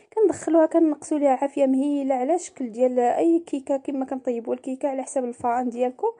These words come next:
وكنخليوها حتى طيب جيدا.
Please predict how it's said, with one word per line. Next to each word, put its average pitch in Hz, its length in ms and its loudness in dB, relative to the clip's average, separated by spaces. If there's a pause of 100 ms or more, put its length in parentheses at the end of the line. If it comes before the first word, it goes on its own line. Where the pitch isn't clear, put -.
(580)
وكنخليوها 339 580 2
حتى - 220 -6 (200)
طيب 311 140 0
جيدا. 233 520 -4